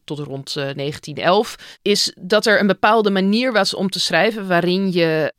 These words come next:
een soort afkortingen gebruikt. De meeste Chinese woorden die bestaan eigenlijk uit twee karakters, twee lettergrepen zijn dat.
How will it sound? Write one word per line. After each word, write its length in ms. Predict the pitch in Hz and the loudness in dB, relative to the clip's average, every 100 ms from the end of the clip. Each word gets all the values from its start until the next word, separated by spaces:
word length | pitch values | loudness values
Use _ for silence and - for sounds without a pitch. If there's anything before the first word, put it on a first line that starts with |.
| - | -6
een 120 | 196 | -2
soort 240 | - 208 - | 0 -2 0
afkortingen 640 | 285 - - 185 165 143 | -2 0 -2 -2 -2 -6
gebruikt. 640 | - 156 127 113 - 196 | -6 -4 -2 -2 -2 0
De 80 | 196 | 2
meeste 340 | 208 277 - | 4 2 0
Chinese 460 | 240 - 208 233 - | -6 -6 -4 -4 -4
woorden 260 | 185 226 208 | -2 -2 -2
die 100 | 190 | -6
bestaan 280 | 185 196 | -2 -2
eigenlijk 320 | - - 208 - | 0 -2 -2 -2
uit 300 | 180 - - | -2 -2 -4
twee 220 | - 240 | 2 2
karakters, 540 | - 190 147 - - - | 2 0 0 -2 -8 -2
twee 200 | 202 190 | 0 2
lettergrepen 640 | 160 135 - 107 131 - | 0 -2 -8 -6 -6 -6
zijn 240 | - 110 | -6 -6
dat. 220 | 120 76 | -6 -8